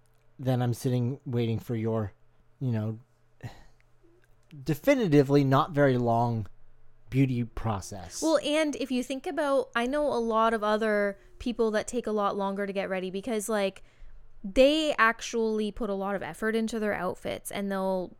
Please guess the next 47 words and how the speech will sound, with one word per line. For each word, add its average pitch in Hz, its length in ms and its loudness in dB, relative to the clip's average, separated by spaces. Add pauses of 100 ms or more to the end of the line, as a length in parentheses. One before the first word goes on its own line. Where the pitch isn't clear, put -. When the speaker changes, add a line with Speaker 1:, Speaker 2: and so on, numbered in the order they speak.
Speaker 2:
put 202 180 -2
on 196 240 0
a 190 160 -2
lot 196 460 2
of, 190 360 0
like, 196 240 -2
they'll 220 120 2
do 233 160 0
their 220 180 4
whole 208 280 0
face, - 340 -8
like, 202 120 -10
a 196 40 -10
full 196 240 -4
face 185 300 -6
makeup, 190 340 -6
and 214 200 2
they'll 226 100 4
do 208 180 0
their 202 180 0
hair. 180 280 -6
Speaker 1:
Yeah, 113 160 0
I 120 100 2
can't 160 240 0
imagine 135 420 2
if 131 160 0
I 123 60 4
had 127 160 2
to 131 60 0
wait 127 160 0
for - 80 -8
you 120 60 -4
to, 117 80 -2
like, 107 220 -4 (240)
curl 123 440 2
your 143 220 2
hair 165 840 6
and 120 280 -2
put 120 220 0
on, 123 220 0
like, 131 260 0 (440)
Speaker 2:
A - 60 2
Speaker 1:
a - 40 0
Speaker 2:
full 254 240 4
Speaker 1:
full 156 160 4
Speaker 2:
face. 156 240 8
Speaker 1:
face. 160 680 6